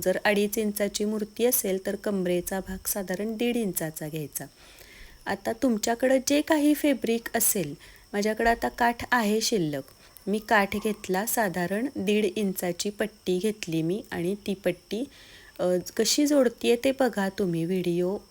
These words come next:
अ, आता पुढची व्हिडिओ तुम्ही पूर्ण बघा म्हणजे तुम्हाला कळेल. नॉट घातली मी. आता ह्याच्यामध्ये कसं आपल्याला पिनेनं नॉट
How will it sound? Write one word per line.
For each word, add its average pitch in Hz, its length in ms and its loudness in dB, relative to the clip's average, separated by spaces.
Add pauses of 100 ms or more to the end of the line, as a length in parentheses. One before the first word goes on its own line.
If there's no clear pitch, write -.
(140)
अ, 196 40 -6
आता 196 360 -2
पुढची 208 460 -2
व्हिडिओ 196 420 2
तुम्ही 220 220 -2
पूर्ण 220 440 -2
बघा 196 300 -2
म्हणजे 247 380 0
तुम्हाला 170 340 -2
कळेल. 139 360 -10 (1080)
नॉट 202 300 0 (120)
घातली 175 440 0
मी. 175 200 0 (420)
आता 202 180 -4
ह्याच्यामध्ये 254 560 4
कसं 262 260 2
आपल्याला 214 320 0
पिनेनं 226 600 0
नॉट 226 180 0